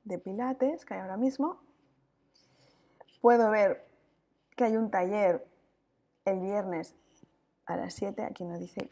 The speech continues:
qué fecha. Es, es este viernes, mañana. Y también podría ver el horario de los pequeños, si soy una mami. Bueno, sé a qué hora <laughs> me he despistado y no sé a qué hora va mi peque.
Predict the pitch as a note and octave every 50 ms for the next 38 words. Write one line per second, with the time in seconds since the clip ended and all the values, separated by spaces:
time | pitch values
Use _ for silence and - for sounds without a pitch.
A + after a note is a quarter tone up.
0 | _ _ - - G3+ G3 - G#3 - _ _ _ _ _ _ _ _ _ _ -
1 | - - _ - - - - - _ _ _ _ _ _ _ _ _ _ _ _
2 | _ _ _ _ _ _ _ _ _ _ _ _ _ _ _ _ _ _ _ _
3 | _ _ _ _ _ _ _ _ _ - F3+ - - _ _ F3 F3 F3 - F3
4 | E3 - - F#3 - - E3+ E3 F3+ G#3+ A#3 B3 - F3+ F3 F3 E3 F3+ G#3+ C4
5 | - - - - _ _ _ _ _ _ _ _ _ _ _ _ _ _ _ _
6 | _ - G#3 F3+ F#3+ F#3 F#3 F3+ F#3 F3+ F3+ F3+ F3 E3+ F3 F3 E3+ E3+ D#3+ D#3
7 | D#3+ D#3+ E3 - E3+ - - - E3+ - - F3 F3 F3 F3+ G3+ A3 A3+ - -
8 | - - E3+ - - F3 E3+ E3+ E3+ E3 D#3+ E3 D#3+ E3 E3+ E3+ F3 F3 F3+ F3+
9 | F3+ F3+ F3+ F3+ F3+ F#3 F#3 _ _ _ _ _ _ _ _ _ _ _ _ _
10 | _ _ _ _ _ _ - E3 D#3+ E3 E3 D#3+ E3 - - - E3+ E3+ E3+ E3+
11 | E3+ E3 E3+ F3+ F3 E3+ E3 - - - - - F#3 G#3+ G3 G3+ F#3 G3 F#3+ -
12 | - B3 A3 - - G3 G3+ A#3+ C#4 F#3+ F#3+ G#3 A3 G#3 F3+ F3+ G3 F#3+ E3+ F3+
13 | F#3+ G3 F#3 F3 F3 E3 - D#3+ D3 - D#3+ D#3 -